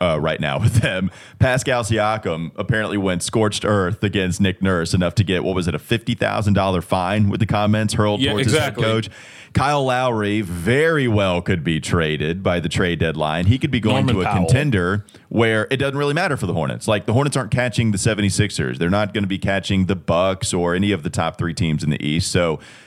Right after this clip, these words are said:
Speaker 1: yeah, I, that could also help the Hornets get in. Who knows? We'll see exactly how it all unfolds as we, uh, uh, head towards the end of the season. All right, it's time for Built Bar Madness. We've been giving you all of the Built Bar matchups.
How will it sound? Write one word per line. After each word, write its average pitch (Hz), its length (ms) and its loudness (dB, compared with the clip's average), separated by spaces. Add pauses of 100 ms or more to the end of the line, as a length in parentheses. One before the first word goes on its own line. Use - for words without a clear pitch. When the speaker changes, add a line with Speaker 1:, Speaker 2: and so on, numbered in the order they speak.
(140)
Speaker 1:
yeah, 113 280 0
I, 95 200 -2
that 98 300 -2
could 98 140 0
also 92 460 -2
help 92 260 -4
the 87 80 -4
Hornets 92 300 -2
get 90 180 0
in. 80 220 -2
Who 92 120 0
knows? 80 400 0
We'll 80 80 -4
see 85 240 -2
exactly 76 640 -2 (300)
how 90 180 0
it 87 80 0
all 85 260 0
unfolds 80 560 -2
as 78 200 -2
we, 73 240 -2
uh, 67 40 0
uh, 64 540 -2
head 76 560 -4
towards 78 320 -2
the 78 160 -4
end 71 220 -2
of 71 160 -4
the 69 80 -4
season. 76 500 -2
All 117 140 2
right, 104 200 0
it's 90 140 -8
time 147 220 -2
for 127 100 -4
Built 127 400 -4
Bar 117 240 2
Madness. 101 500 -2
We've 85 140 -4
been 87 140 0
giving 101 260 0
you 92 140 2
all 107 320 2
of 95 100 -6
the 92 60 -4
Built 98 340 -2
Bar 98 260 2
matchups. 92 600 -2